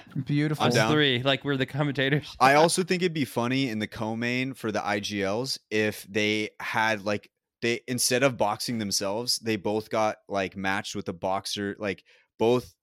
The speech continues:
Speaker 2: boxers are the same height, same reach, same weight, same age,
Speaker 3: <laughs> Oh,
Speaker 2: and you
Speaker 3: no.
Speaker 2: tried to see which one could coach them to the
Speaker 3: <laughs>
Speaker 2: win.
Speaker 3: I knew that.
Speaker 2: They can't do anything unless Hal or Sweet tells them to do it, and we see which I G L is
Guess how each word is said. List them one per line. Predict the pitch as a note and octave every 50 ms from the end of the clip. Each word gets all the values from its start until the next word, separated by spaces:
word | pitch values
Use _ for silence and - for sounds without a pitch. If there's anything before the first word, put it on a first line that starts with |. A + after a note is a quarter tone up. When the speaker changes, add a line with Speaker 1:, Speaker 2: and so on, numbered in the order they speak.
| _ -
Speaker 2:
boxers | A2+ A2+ A2+ A2 - - A#2+ A2+ G#2 A2+
are | G#2
the | G2 G2
same | - - A2+ A2+ A2
height, | G2+ - A2 G#2+ G#2+ G#2+ _ _ _ -
same | - - B2 A2+ A2 G#2+ G2+
reach, | G2+ G#2 G#2+ A2 A2 - - -
same | - - - A2+ A2 G#2+ G#2+ F#2+
weight, | G2 G#2 G#2 G#2+ A2 _ _ _ -
same | - - A#2+ A2+ G#2+ A2+ -
age, | G2+ G2+ G2+ A2 C3 C#3+ - -
Speaker 3:
<laughs> |
Oh, | - C#3+ -
Speaker 2:
and | B2 C#3 -
you | C#3+ -
Speaker 3:
no. | -
Speaker 2:
tried | - D3+ C#3+ C#3 D3 C#3+
to | D3
see | - - D3 C3 A#2+
which | A#2+ C3 - - C#3+
one | C#3 C3+ B2+
could | - - A2 G#2
coach | - A#2 - C3 D#3 D#3 - -
them | - C#3+ C#3+ C3+ A#2+ A2 A2 - B2+ - - - _ -
to | - D#3+ D3
the | C#3+ C#3
Speaker 3:
<laughs> | B2+
Speaker 2:
win. | A2+ B2 D3 D#3 D3 - A2+ C#4
Speaker 3:
I | C#4
knew | A#3+ B3+ A#3+ B3 A#3
that. | - A3+ B3+ B3+ - - B3+
Speaker 2:
They | D3+ D3+ D3
can't | - F3+ F3 E3 C#3
do | D3+ D#3 D#3 - -
anything | C3+ C#3 D#3 D#3+ E3 - F#3 F#3+ F#3+ F3+ F3 C#3
unless | C#3 C3 C3+ C3+ C3 -
Hal | - - A#2+ B2 B2+ C3+ C#3+ D#3+ D#3 B2
or | - C#3 -
Sweet | - - - C3+ C3+ C#3 -
tells | - - B2+ C3+ C#3 B2 A#2
them | C3+ B2+ A#2
to | G#2
do | G2 F#2+ B2 A#2+ A2 G2+
it, | F#2 F#2 F2 _ _ _ _ -
and | G#2+ A2
we | A2 G#2
see | - - B2+ B2 A2
which | G#2 A2+ A#2+ A#2+ - -
I | - A#2 A#2 A2+
G | A2 - A2+ A2 G#2+
L | G#2+ G#2+ G#2 G2+
is | G2 F#2+